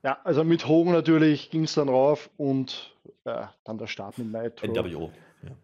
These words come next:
Speaker 1: Das, das war halt dann Wahnsinn und das Schöne da, zur damaligen Zeit war,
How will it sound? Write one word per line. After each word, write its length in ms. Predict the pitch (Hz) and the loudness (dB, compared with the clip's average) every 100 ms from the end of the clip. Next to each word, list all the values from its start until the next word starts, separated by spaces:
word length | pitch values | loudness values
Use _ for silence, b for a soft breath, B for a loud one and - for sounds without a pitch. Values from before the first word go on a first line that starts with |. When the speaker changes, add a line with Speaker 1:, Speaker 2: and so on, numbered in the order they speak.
| _ _ _ _ _ _ | _ _ _ _ _ _
Speaker 1:
Das, 280 | 127 120 - | -8 -8 -2
das 240 | 151 147 | 0 2
war 100 | 165 | 2
halt 160 | 180 175 | 4 4
dann 160 | 175 156 | 2 2
Wahnsinn 600 | 127 156 208 160 156 160 | 2 2 2 2 2 4
und 400 | 151 151 143 - _ _ | 2 2 -2 -14 _ _
das 140 | 139 | -6
Schöne 380 | - 147 202 269 | -2 0 2 4
da, 260 | 180 151 170 | 2 0 0
zur 120 | 160 | -2
damaligen 500 | 156 143 185 220 208 | 0 2 4 4 2
Zeit 320 | 202 131 131 165 | 0 0 0 2
war, 460 | 139 151 214 - | 2 4 2 -4